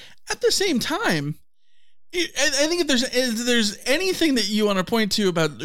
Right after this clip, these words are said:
starting at linebacker, I think it's Tackett Curtis, right? Like, um, like, Tackett Curtis should not be getting as many reps as he is.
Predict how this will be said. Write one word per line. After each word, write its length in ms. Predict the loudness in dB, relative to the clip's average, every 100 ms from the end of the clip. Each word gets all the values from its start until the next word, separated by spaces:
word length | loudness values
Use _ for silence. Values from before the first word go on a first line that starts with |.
| 0
starting 440 | 2 2 2 2
at 80 | 2
linebacker, 640 | 0 -2 0 -2 -4 -6
I 60 | -4
think 180 | -4 -4
it's 200 | -4 -4
Tackett 280 | -4 -4 -4
Curtis, 460 | -4 -4 -4 -4
right? 320 | -2 0 0 0
Like, 220 | -4 -4 -18 -20 -20 -14 -2
um, 560 | 0 2 0 -2 -4 -12 -8
like, 180 | -4 -4 -6 -10
Tackett 340 | -2 0 -2 -4
Curtis 360 | 0 0 2
should 240 | 2 2 2
not 320 | 0 0 -2
be 140 | -2
getting 320 | 0 0 0 -2
as 160 | 0
many 220 | 0 0
reps 320 | 0 -2 -2 -4
as 260 | -2 -2
he 220 | -2 -2
is. 480 | -2 -4 -6 -8 -10